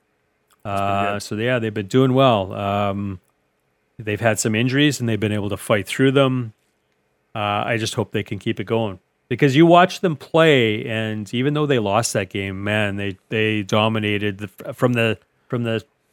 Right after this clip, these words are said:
Speaker 2: second period on, they fucking dominated that game, and they ran into a hot goaltender,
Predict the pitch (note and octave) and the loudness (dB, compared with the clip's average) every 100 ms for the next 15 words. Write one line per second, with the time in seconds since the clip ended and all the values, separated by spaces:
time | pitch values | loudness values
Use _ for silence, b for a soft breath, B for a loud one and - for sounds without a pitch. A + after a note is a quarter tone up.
0 | _ - - - D#3 D3 E3 C#3 D3 C#3+ | _ -8 -6 0 0 2 -2 4 6 8
1 | C3+ B2 C3 D3 C#3+ A#2 - A2 A2 G2 | 6 6 4 2 0 -2 -2 -2 -2 -2
2 | A2 G#2+ G#2 G2+ G2+ G2+ G2 G#2 F#2 F#2+ | -2 0 -2 -4 -4 -4 -4 -4 -4 -6
3 | F#2 G2 G2 G2+ G2+ F#2 G2+ F#2+ G2 - | -8 -8 -6 -4 -4 -6 -6 -2 -4 -2
4 | G2 F#2 G2+ F#2+ G2+ | -8 -4 -6 -6 -8